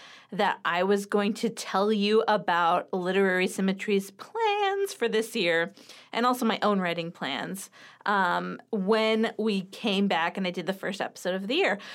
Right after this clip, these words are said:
So that's what I'm going to do. First, I want to talk about something that I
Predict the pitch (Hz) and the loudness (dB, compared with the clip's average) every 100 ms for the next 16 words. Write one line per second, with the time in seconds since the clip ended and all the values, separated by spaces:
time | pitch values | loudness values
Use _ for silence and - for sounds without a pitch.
0 | - - 427 440 403 208 208 196 190 185 | -16 -4 2 4 4 2 2 0 0 0
1 | 185 196 156 98 185 _ _ - - - | -2 -2 -2 -2 -6 _ _ -20 -20 -20
2 | - - - _ - 359 311 214 294 - | -20 -20 -20 _ 0 2 4 4 2 -4
3 | - 208 208 208 233 208 202 185 240 208 | -2 0 2 0 0 2 0 2 0 2
4 | 208 196 180 180 185 175 185 | 2 2 0 0 2 2 2